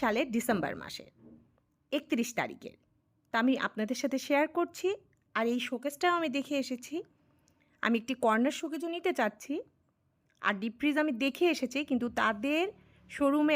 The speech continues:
এখন আপাতত এলজি ব্র্যান্ডের ডিপ ফ্রিজ নেই, তাই আমি নিইনি। আর এ কারণে এখন আমি আমার আপুদের কাছ থেকে পরামর্শ চাচ্ছি, কারণ আমার আপুদের চাইতে ভালো কেউ আমাকে পরামর্শ দিতে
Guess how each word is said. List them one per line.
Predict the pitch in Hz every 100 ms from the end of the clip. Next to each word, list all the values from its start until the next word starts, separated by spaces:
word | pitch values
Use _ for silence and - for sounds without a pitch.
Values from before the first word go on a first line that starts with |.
| 247
এখন | 233 269 - 202
আপাতত | 220 302 330 311 254 320 - _ _ _
এলজি | - 262 247 330
ব্র্যান্ডের | 294 240 220 180
ডিপ | 185 -
ফ্রিজ | 220 202 233
নেই, | 233 392 - -
তাই | 190 214
আমি | 226 233
নিইনি। | 302 349 269 427 - _ _ _ _ -
আর | 196 - 262
এ | 269
কারণে | 320 339 359 269
এখন | 247 262 247
আমি | 247
আমার | 240 240 - _ 254
আপুদের | 285 392 285 208 170
কাছ | 170 - -
থেকে | 214 349 - _ _ _
পরামর্শ | 302 277 208 - 165 -
চাচ্ছি, | - - - - _ _ _ _ _
কারণ | 214 220 214
আমার | 220 208 - 233
আপুদের | 262 339 381 339 233
চাইতে | 214 190 190 175
ভালো | 190 185 240 508 _ _ _ -
কেউ | 277 269 247
আমাকে | 202 196 - 403 247
পরামর্শ | 196 190 202 226 196
দিতে | 208 320